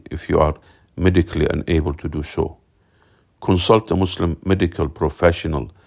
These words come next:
and a scholar to assess whether it is safe for you to fast. May Allah, Ash-Shafi, the healer, make our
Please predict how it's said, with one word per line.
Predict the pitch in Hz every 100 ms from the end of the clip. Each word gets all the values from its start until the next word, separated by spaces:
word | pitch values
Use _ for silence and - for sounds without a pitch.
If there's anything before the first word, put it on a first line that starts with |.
| _ _ _ -
and | 90
a | 87
scholar | - - 90 80
to | 71 - -
assess | - 90 82 - - _ _ _ _
whether | - 87 85
it | 65 -
is | -
safe | - - 85 78
for | - 80
you | 78
to | 78 76
fast. | - 69 - - - _ _ _ _ _ _ _ _ _ _ _ _ -
May | 95
Allah, | 92 90 87 87 76 - - -
Ash-Shafi, | 95 - 90 76 - - - _ _ _ _ _ _ _
the | - 101
healer, | 90 90 78 69 - _ _ _ _ _
make | - 90 87 -
our | 101 87